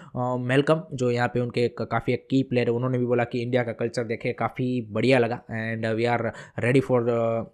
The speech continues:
tomorrow's challenge। So let's see किस तरह से वो परफॉर्मेंस देते हैं।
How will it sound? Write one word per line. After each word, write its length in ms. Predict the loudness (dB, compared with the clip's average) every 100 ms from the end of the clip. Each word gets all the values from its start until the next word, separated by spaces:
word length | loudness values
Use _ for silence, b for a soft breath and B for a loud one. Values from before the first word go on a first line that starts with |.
| -6 -4
tomorrow's 300 | -2 -4 -4
challenge। 360 | -4 -4 -8 -6
So 100 | -4 0
let's 240 | 0 0
see 120 | -2
किस 200 | -2 -4
तरह 120 | -2 -2
से 100 | -2
वो 120 | -2
परफॉर्मेंस 300 | -2 -4 -4
देते 200 | -4
हैं। 120 | -6